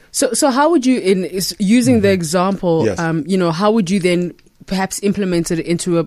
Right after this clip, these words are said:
Speaker 1: a possible problem that we have in Africa
Speaker 2: Mm-hmm.
Speaker 1: that we need to be looking at in a different way? 'Cause if, if I'm understanding what
Speaker 2: Mm-hmm.
Speaker 1: you're saying, y-,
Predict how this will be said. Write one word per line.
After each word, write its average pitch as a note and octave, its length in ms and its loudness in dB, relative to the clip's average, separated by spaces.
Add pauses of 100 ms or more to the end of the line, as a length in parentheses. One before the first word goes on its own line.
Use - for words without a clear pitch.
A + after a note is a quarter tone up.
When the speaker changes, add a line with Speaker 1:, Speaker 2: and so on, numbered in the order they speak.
Speaker 1:
a D#3+ 140 -6 (400)
possible F#3 360 -4
problem E3+ 420 -4
that D#3 100 -2
we E3 120 -2
have D#3+ 260 -4
in D#3+ 120 -4
Africa D3 520 -10
Speaker 2:
Mm-hmm. G#2 220 -8
Speaker 1:
that E3+ 100 0
we F3+ 120 2
need F#3 180 0
to E3 80 -8
be F3 80 -4
looking E3+ 320 -2
at D3+ 140 -2
in D#3+ 100 0
a D#3 80 0
different E3+ 300 -2
way? D#3 100 0
'Cause F3 180 0
if, - 240 -2
if - 240 -4 (140)
I'm F3 140 -4
understanding G3+ 560 -2
what F3 140 0
Speaker 2:
Mm-hmm. B2+ 60 -2
Speaker 1:
you're D#3+ 60 -2
saying, D#3 440 0 (760)
y-, - 100 -18